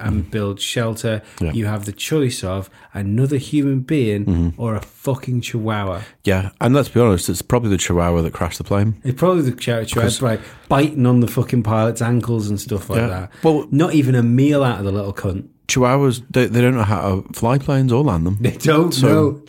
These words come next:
Speaker 1: It's a common,
Speaker 2: yeah, if that,
Speaker 1: commonly known fact that
Speaker 2: if that had been a human at the controls,
Speaker 1: their
Speaker 2: you
Speaker 1: little
Speaker 2: wouldn't have
Speaker 1: chihuahua
Speaker 2: crashed.
Speaker 1: feet can't hit the,
Speaker 2: No,
Speaker 1: um,
Speaker 2: they
Speaker 1: the
Speaker 2: can't
Speaker 1: y-,
Speaker 2: reach the pedals.
Speaker 1: yokes. Is it yokes?
Speaker 2: Don't know.
Speaker 1: Yeah.
Speaker 2: Haven't got a clue. Um, but yeah,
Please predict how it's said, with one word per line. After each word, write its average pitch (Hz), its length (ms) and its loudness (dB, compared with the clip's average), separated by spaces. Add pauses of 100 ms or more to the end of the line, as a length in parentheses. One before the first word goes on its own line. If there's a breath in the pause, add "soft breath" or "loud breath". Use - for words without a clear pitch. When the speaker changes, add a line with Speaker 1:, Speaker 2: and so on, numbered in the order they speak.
Speaker 1:
It's - 260 -4
a 165 360 -6
common, 156 640 2
Speaker 2:
yeah, 117 140 -6
if - 160 -12
that, 107 100 -4
Speaker 1:
commonly 180 500 2
known 139 320 4
fact 147 420 -4
that 113 300 -2
Speaker 2:
if 120 140 -2
that 147 100 4
had 143 100 0
been 139 120 2
a 117 40 4
human 143 460 4
at 104 140 0
the 101 60 -4
controls, 104 540 2
Speaker 1:
their 147 100 2
Speaker 2:
you - 60 6
Speaker 1:
little 160 140 4
Speaker 2:
wouldn't 156 140 2
have 151 80 4
Speaker 1:
chihuahua 180 200 4
Speaker 2:
crashed. 170 140 0
Speaker 1:
feet 123 300 0
can't 120 320 0
hit 120 260 -2
the, 110 240 0
Speaker 2:
No, 107 240 2
Speaker 1:
um, 101 220 -2
Speaker 2:
they 120 60 -8
Speaker 1:
the 113 80 -4
Speaker 2:
can't 156 160 2
Speaker 1:
y-, 113 40 0
Speaker 2:
reach 104 120 0
the 90 40 -4
pedals. 131 300 0
Speaker 1:
yokes. 196 480 0
Is 156 100 -6
it 180 80 -6
yokes? 196 540 -4
Speaker 2:
Don't 156 140 2
know. 85 140 0 (220)
Speaker 1:
Yeah. 127 140 -4
Speaker 2:
Haven't 123 160 4
got 92 120 2
a 80 40 -2
clue. 85 240 -2 (560 loud breath)
Um, 95 400 -2 (640)
but 131 160 2
yeah, 143 220 4